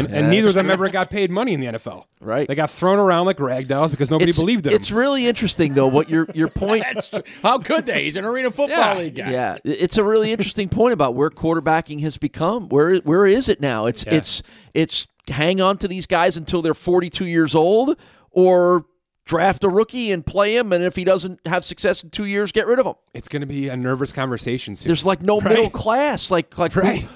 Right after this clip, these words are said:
Speaker 2: who are the next Phillip Rivers and Roethlisbergers and Brees and Brady?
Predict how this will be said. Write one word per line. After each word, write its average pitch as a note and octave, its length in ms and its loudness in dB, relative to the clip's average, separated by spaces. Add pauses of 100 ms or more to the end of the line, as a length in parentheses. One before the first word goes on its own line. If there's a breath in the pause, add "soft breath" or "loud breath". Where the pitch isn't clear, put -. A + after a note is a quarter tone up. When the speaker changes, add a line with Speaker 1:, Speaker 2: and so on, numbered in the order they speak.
(120)
Speaker 2:
who A#3 180 4
are C4 100 0
the A3 100 0
next G3+ 580 -4
Phillip G3+ 360 -2
Rivers F3 280 -2
and D3+ 140 -10
Roethlisbergers D#3+ 720 -2
and C#3 120 -6
Brees D#3 300 -4
and C#3+ 140 -4
Brady? C3+ 420 -2